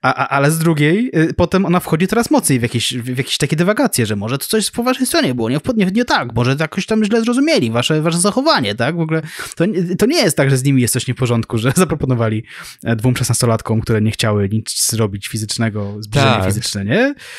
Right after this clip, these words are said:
Speaker 1: E,
Speaker 2: Znaczy, wiesz co, o-, y, y, ona, y, ona w ogóle ma trochę pretensje do dziewczyn, że jakby chciały się zakumplować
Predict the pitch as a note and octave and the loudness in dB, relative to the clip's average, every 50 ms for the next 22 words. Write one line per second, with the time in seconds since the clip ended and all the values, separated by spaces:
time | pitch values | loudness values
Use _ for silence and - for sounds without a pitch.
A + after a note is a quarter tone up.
0 | - - - - - B2 B2 A#2+ F3+ D#3+ G3 - - - A3 G3+ G3+ F#3 F3 F3+ | -16 -18 -14 0 2 4 4 6 4 4 4 2 4 4 4 4 4 4 4 4
1 | F3+ F3 E3 D#3 - C#3+ D3 D3+ D#3 - - C3 E3 F3+ G3+ G#3+ G#3+ G#3 - - | 2 2 0 -4 -2 0 0 2 2 2 2 2 2 2 2 2 2 2 2 2
2 | - E3 D#3+ E3 E3 E3 D#3+ - - - D3 E3+ F#3+ F#3 F3+ E3 D3+ D#3 E3 F3 | 2 4 4 4 4 4 2 2 2 2 2 2 0 2 0 0 2 2 2 4
3 | F3+ F3 E3 - - A#2+ B2 C3+ C3+ C#3 C#3+ D3 D3 - - C#3 C#3 C3 - D3 | 4 2 2 0 -2 -2 0 2 2 4 4 2 2 2 2 2 2 2 2 0
4 | C#3 - D#3+ D#3 D#3+ - - D3+ C#3+ C#3 B2 A#2 C3 B2+ - - - E3 E3+ F#3+ | 2 2 2 0 2 0 0 0 2 2 2 2 0 0 0 0 0 2 2 2
5 | G3 F#3+ F3+ F3 - A2+ A#2+ B2 C3+ C3+ C3+ C3+ C#3 - - - A#2+ A#2+ B2 B2+ | 0 -2 -4 -6 -4 -2 0 2 2 2 2 2 0 -2 -4 -6 -6 -4 -2 -2
6 | C3 - - F3 D#3+ D#3+ D#3 - D3 B2+ D3 C#3+ - D3+ C#3+ - - D3+ D3+ D3+ | 0 2 2 2 2 2 2 2 2 2 2 0 0 0 0 2 2 2 2 2
7 | B2 A2+ A2+ B2+ D#3+ - - - - | 2 2 2 2 0 -2 -6 -6 -6